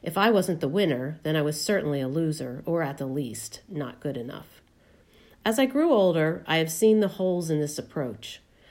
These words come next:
First of all, we are not separate, nor are our accomplishments. I believe that when we improve our own condition, we improve the whole,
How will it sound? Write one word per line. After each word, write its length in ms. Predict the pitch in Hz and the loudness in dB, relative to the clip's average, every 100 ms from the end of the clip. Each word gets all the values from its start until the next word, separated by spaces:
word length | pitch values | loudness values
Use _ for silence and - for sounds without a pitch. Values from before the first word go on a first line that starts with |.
| - | -12
First 320 | - 320 - | -4 -2 -2
of 100 | 151 | -4
all, 340 | 143 57 - - | -4 -8 -10 -4
we 160 | 202 214 | 2 4
are 60 | 220 | 4
not 240 | 220 - | 4 0
separate, 600 | - 175 165 170 165 - 190 | 0 0 0 -2 -4 -4 4
nor 400 | 220 214 180 - | 6 6 2 0
are 320 | 147 147 - | -2 -4 -4
our 380 | 139 143 139 - | -4 -2 -4 -6
accomplishments. 1000 | 156 - 135 127 - - - - - - _ - - - - | -10 -10 -10 -10 -12 -12 -12 -14 -16 -20 _ -20 -20 -18 -2
I 160 | 196 | 2
believe 380 | 202 226 247 262 | 4 6 4 4
that 100 | 254 | 4
when 160 | 220 208 | 4 4
we 100 | 196 | 2
improve 480 | 180 - 240 233 190 | 0 0 2 2 2
our 180 | - | 0
own 280 | - 220 254 | 2 4 4
condition, 560 | 254 151 131 - 160 156 | 2 0 -2 -4 -2 -2
we 100 | 175 | -2
improve 380 | 165 196 185 160 | -2 -2 -2 -2
the 100 | 156 | -4
whole, 480 | 185 175 113 - | -2 -4 -4 -10